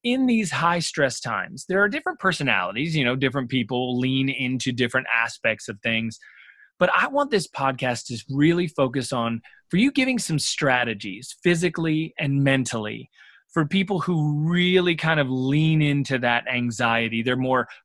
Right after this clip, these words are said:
prone to it. They have a life habit of being more anxious, maybe even struggle with some anxiety and some depression in these high stress times. Talk to us about strategies that you have that you know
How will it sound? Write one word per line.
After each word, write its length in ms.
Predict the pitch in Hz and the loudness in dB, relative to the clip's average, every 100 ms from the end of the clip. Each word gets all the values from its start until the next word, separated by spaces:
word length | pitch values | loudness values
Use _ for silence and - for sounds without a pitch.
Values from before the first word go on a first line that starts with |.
| - | -14
prone 500 | - 139 131 131 123 | -4 0 0 0 -2
to 160 | - 113 | -4 -4
it. 100 | 107 | -2
They 100 | 113 | -2
have 120 | 120 | 0
a 40 | |
life 240 | 120 123 - | 0 0 -2
habit 420 | - 131 120 120 | -4 -2 -2 -2
of 160 | 117 | -4
being 240 | 120 127 123 | -2 -2 0
more 200 | 117 120 | -2 -2
anxious, 520 | 143 127 - 120 113 - - - _ | -2 -4 -4 -6 -6 -14 -20 -20 _
maybe 180 | 139 139 | 0 2
even 240 | 160 143 143 | 2 2 2
struggle 560 | - 139 139 165 123 | 0 2 2 2 0
with 120 | 113 | -2
some 180 | - 127 | -2 0
anxiety 560 | 117 117 120 117 113 113 | 0 0 2 2 2 0
and 120 | 113 | -4
some 160 | 123 113 | -4 -4
depression 600 | 120 123 113 - 113 120 | -2 0 2 0 -4 -4
in 200 | 170 180 | 0 4
these 200 | 165 127 | 4 2
high 240 | - 117 | 0 -2
stress 380 | 110 - 113 104 | -2 -2 -2 -2
times. 520 | - 120 107 104 104 - - - - - | -4 -4 -2 -4 -10 -16 -20 -20 -18 -6
Talk 260 | - 294 - | -2 -2 -2
to 100 | 330 | -6
us 120 | 254 | -4
about 320 | 202 175 180 | 0 0 0
strategies 840 | - - - 139 139 139 131 123 113 | -2 -4 0 2 2 2 2 2 2
that 160 | 127 | -2
you 320 | 131 131 139 120 | -2 0 0 2
have 380 | 127 120 110 | 2 2 0
that 200 | 117 120 | -2 -4
you 140 | 131 139 | -2 0
know 500 | 131 123 120 117 | 2 2 2 0